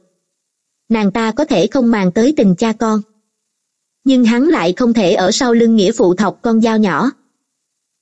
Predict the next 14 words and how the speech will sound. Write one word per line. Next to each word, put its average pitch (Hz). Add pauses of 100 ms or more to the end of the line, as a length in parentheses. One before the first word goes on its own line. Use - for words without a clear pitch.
Tuy 277
từng 214
vì 202
không 247
rõ 175
sự 190
tình 196
mà 190
bắt 285
cóc 359
người 214
ta 226
tới 240
đây, 240